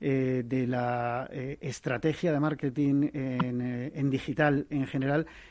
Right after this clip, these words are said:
que es, eh, la compra programática. ¿Cómo creéis que ha influido la caída de esas, de esas redes? Y no solo de esas redes. Eh, quiero ampliar la pregunta a, eh, ¿qué, qué, mm, puede pasar,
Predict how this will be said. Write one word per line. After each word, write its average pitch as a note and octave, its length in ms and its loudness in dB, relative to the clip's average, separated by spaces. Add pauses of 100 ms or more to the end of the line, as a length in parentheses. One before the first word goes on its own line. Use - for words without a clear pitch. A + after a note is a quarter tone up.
que C#3+ 180 2
es, - 320 -2
eh, C#3 400 2
la B2 140 0
compra D#3 340 4
programática. B2 920 0 (720)
¿Cómo F3+ 340 8
creéis E3 400 4
que D#3 120 2
ha - 20 6
influido D3 640 4
la C#3 160 2
caída C3+ 340 0
de B2+ 120 0
esas, B2 500 -6
de B2+ 160 -6
esas B2 260 -4
redes? D3+ 440 2 (360)
Y D#3 120 2
no F3 180 6
solo G3 240 4
de E3+ 100 6
esas D3 200 0
redes. C3+ 600 2
Eh, C3 280 -4 (360)
quiero D3 160 4
ampliar E3+ 360 4
la D#3+ 100 2
pregunta D#3+ 500 2
a, A#2+ 60 -2 (400)
eh, C3 360 -2 (200)
¿qué, D3+ 220 2
qué, D#3 240 0 (320)
mm, C#3+ 520 2 (160)
puede D3+ 280 6
pasar, D3+ 580 0